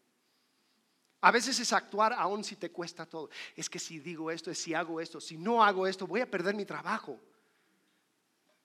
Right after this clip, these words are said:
Sí, pero lo que estás por hacer, ¿va de acuerdo con el carácter de Dios? No, es que yo no sé,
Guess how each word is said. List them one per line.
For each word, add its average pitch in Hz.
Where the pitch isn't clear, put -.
Sí, -
pero 131
lo 147
que -
estás 180
por 160
hacer, 175
¿va 147
de 175
acuerdo 160
con 233
el 226
carácter 240
de 254
Dios? 262
No, 196
es 190
que 170
yo 160
no 202
sé, 214